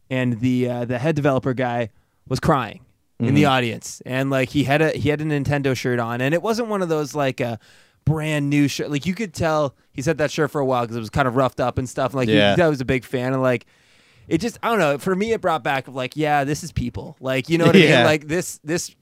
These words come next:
Speaker 1: has to be a big moment for him. It's fucking Miyamoto up there being like, "You know what? They're doing a bang up fucking job in this game."
Speaker 2: Yeah.
Speaker 1: And that would just be a big moment for him. So, like, I don't know, man. And then, like, seeing, seeing the game at first, I was like, "Oh, this looks really stupid and geared for kids."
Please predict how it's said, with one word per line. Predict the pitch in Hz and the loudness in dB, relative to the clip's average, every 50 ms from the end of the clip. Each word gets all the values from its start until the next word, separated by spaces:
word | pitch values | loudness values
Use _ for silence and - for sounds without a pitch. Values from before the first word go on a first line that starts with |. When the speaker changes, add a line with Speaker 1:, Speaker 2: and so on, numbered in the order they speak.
| - - | -14 -12
Speaker 1:
has | - - 196 202 - - | -10 -6 -6 -6 -6 -6
to | 165 | -6
be | 151 | -6
a | 139 | -2
big | 127 147 147 127 | 0 -2 0 0
moment | 131 139 143 135 120 - | 0 0 2 0 0 -2
for | - 123 | -4 -6
him. | 117 120 | -6 -6
It's | - | -8
fucking | - - 185 - 160 131 | -4 -6 -4 -4 -4 -4
Miyamoto | 131 147 156 143 131 135 147 156 151 139 123 | -2 -2 -2 -2 0 2 2 4 4 2 2
up | 120 - | 0 0
there | 131 131 123 120 | -2 -2 -2 0
being | 131 135 135 139 139 | 0 0 0 0 0
like, | 135 131 120 107 | 0 0 2 2
"You | 131 | 2
know | 139 160 185 | 4 6 6
what? | 170 151 170 190 - - | 6 6 4 4 2 0
They're | 131 165 208 | -2 0 0
doing | 285 269 196 | 2 0 2
a | 131 120 120 117 110 - _ _ _ 117 | 0 -2 -4 -8 -18 -20 _ _ _ -10
bang | 104 131 123 139 147 156 | -8 -6 -4 -2 -2 0
up | 156 160 - - | 0 0 0 2
fucking | 160 156 - - 143 113 | 0 0 2 0 0 0
job | 135 139 196 202 147 | 2 2 2 2 2
in | 127 120 | 0 -4
this | - - - | -4 -8 -8
game." | - 117 113 117 120 190 185 _ _ _ - | -8 -8 -6 -6 -6 -6 -8 _ _ _ -2
Speaker 2:
Yeah. | - 123 143 175 147 117 - - - _ _ - | 2 6 6 6 4 2 -2 -12 -20 _ _ -4
Speaker 1:
And | - 143 139 139 | 0 2 2 4
that | 143 143 | 4 4
would | 151 | 2
just | 139 127 - | 2 0 0
be | 151 | -2
a | 135 113 | -2 -2
big | 107 - 151 151 120 123 | 0 2 2 2 2 0
moment | 123 135 135 127 117 107 | -2 0 0 0 -2 -2
for | - 127 | -2 -4
him. | 123 117 117 107 | -4 -4 -4 -4
So, | - 131 123 | -2 -2 -2
like, | 123 117 117 113 - - - _ - | -2 -2 -4 -6 -8 -12 -20 _ -2
I | - 151 151 | 2 2 2
don't | 151 | 4
know, | 151 143 135 | 4 2 2
man. | 131 131 127 131 127 | 2 2 0 2 2
And | 135 143 156 | 0 2 2
then, | 165 165 160 | 2 0 2
like, | 160 156 139 | 0 0 -2
seeing, | - - - 185 196 190 185 185 170 156 127 - - - _ | -2 -4 -4 -2 0 2 2 2 2 0 -2 -6 -10 -18 _
seeing | - 262 277 262 | -2 0 0 0
the | |
game | 196 185 175 165 | 2 2 2 4
at | 170 160 | 2 2
first, | - 160 151 - | 4 2 2 2
I | 147 | 0
was | 135 127 | -2 -2
like, | 123 123 123 | -6 -10 -6
"Oh, | 117 120 120 120 117 | -2 2 2 2 2
this | 113 123 120 - 120 | 2 0 -2 -2 -4
looks | 110 110 - - | -4 -4 -6 -8
really | - 113 110 117 120 180 | -8 -8 -6 -6 -8 -10
stupid | - - - - - 175 - - - - 120 120 117 113 | -12 -12 -14 -12 -10 -8 -8 -8 -6 -6 -6 -6 -6 -6
and | 120 117 | -8 -4
geared | 107 123 120 117 | -2 -2 -2 -2
for | - 123 107 | -2 -6 -6
kids." | - 127 120 135 143 135 120 - | -4 -2 0 0 0 -2 -4 -14